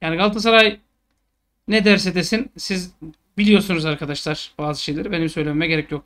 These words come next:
Osterwolde'ye Katar'dan dev teklif. Hollandalı yıldız Osterwolde'ye Katar'dan dev teklif geldi. Ne kadar dev? Çok dev. Çok, çok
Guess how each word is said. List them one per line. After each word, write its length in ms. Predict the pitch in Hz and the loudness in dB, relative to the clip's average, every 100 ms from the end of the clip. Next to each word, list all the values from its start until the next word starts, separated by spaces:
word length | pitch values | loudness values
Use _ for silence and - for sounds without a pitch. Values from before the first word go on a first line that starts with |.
| _ _ _ _ | _ _ _ _
Osterwolde'ye 1200 | 240 285 - 320 330 311 320 247 269 254 262 285 | 4 4 6 6 6 6 4 4 6 6 6 2
Katar'dan 800 | - 233 233 233 240 208 220 233 | 0 0 0 4 4 4 2 2
dev 140 | 180 175 | 0 -2
teklif. 640 | - 143 - 143 - - _ _ _ _ _ _ _ _ _ _ _ _ _ _ _ | -6 -8 -8 -12 -14 -20 _ _ _ _ _ _ _ _ _ _ _ _ _ _ _
Hollandalı 420 | - 339 370 277 233 | 4 8 8 8 4
yıldız 160 | 196 | 2
Osterwolde'ye 840 | 214 226 247 196 185 254 220 185 | 2 2 2 2 2 0 2 0
Katar'dan 540 | 180 240 233 185 214 208 | 2 2 2 2 2 4
dev 180 | 202 208 | 4 4
teklif 400 | 214 208 190 - | 0 0 -6 -4
geldi. 460 | 170 143 175 233 _ _ _ _ _ | -4 -2 -4 -4 _ _ _ _ _
Ne 120 | 233 | 0
kadar 320 | 254 247 226 202 | 4 6 6 6
dev? 160 | 233 | 2
Çok 300 | 233 226 208 | 2 -2 0
dev. 180 | 165 151 - _ _ _ _ _ _ _ _ _ _ _ _ _ _ _ | -4 -4 -6 _ _ _ _ _ _ _ _ _ _ _ _ _ _ _
Çok, 400 | - 254 269 - | 0 0 0 -8
çok 260 | - 285 | 0 0